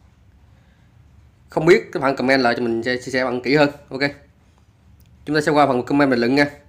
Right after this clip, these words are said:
Thì ngày hôm qua chúng ta có hai video, thì sáng mình đã quay một video, và chiều nay quay một video nữa. Chúng ta sẽ nhờ chụp mình chọn YouTube, mình chọn ta người may mắn chuyện hôm nay. Xin chúc mừng bạn trai quê comment Momo. Ok.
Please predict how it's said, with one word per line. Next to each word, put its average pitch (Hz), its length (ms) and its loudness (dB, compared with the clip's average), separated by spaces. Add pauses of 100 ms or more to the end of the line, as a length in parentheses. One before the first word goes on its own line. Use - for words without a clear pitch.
(520)
Thì 127 100 -4
ngày 127 80 0
hôm 139 120 2
qua 143 200 6
chúng 147 120 -2
ta 139 200 4
có 165 520 0
hai 143 120 0
video, 139 340 0
thì 113 100 -8
sáng 156 160 -2
mình 139 80 -2
đã 131 60 -4
quay 135 140 -2
một 113 100 -6
video, 131 440 0
và 107 160 -10
chiều 110 200 -8
nay 117 100 -8
quay 123 160 -6
một 113 100 -6
video 123 200 -2
nữa. 131 220 -4 (1700)
Chúng 190 140 0
ta 180 60 6
sẽ 170 100 4
nhờ 151 240 8
chụp 147 100 4
mình 139 120 6
chọn 143 120 4
YouTube, 151 280 4
mình 131 120 -2
chọn 139 260 4
ta 147 140 6
người 135 180 2
may 135 80 4
mắn 170 160 2
chuyện 135 120 0
hôm 139 120 0
nay. 151 140 4 (220)
Xin - 140 -20
chúc 170 120 -2
mừng 123 120 0
bạn 123 140 -2
trai 139 180 2
quê 139 180 2
comment 135 460 0
Momo. 135 260 2 (100)
Ok. 131 100 -8